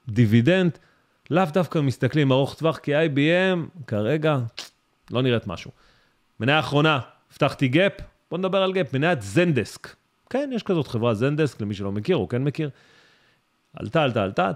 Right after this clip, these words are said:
תיקנה, בוא נראה מה עומק התיקון. איפה נעלם לי ה-, זה? בוא נראה מה היה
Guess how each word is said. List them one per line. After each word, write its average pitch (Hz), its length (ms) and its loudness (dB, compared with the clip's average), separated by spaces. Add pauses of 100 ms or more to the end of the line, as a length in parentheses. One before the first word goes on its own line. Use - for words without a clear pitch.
תיקנה, 143 480 0
בוא 120 140 0
נראה 120 240 2
מה 117 400 2 (200)
עומק 139 360 2
התיקון. 123 760 -4 (520)
איפה - 180 -16
נעלם 85 320 -10
לי 80 100 -12
ה-, - 40 -12 (280)
זה? - 200 -20
בוא 107 140 -10
נראה 113 140 -4
מה 110 180 -4
היה 104 180 -4